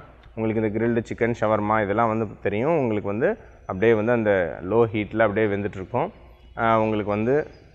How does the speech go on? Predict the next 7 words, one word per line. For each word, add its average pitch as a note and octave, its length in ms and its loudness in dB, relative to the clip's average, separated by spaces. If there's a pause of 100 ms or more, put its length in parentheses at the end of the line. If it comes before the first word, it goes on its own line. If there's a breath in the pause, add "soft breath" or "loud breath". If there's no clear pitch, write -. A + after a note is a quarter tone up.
அவங்க A2 320 2
வந்து A#2 200 2
அன்னைக்கு, B2+ 760 2 (400)
ஆ, A2 220 0
வெட்டி A2+ 680 -2 (140)
எடுக்கக்கூடிய C3 840 4 (220)
அந்த, A2+ 280 0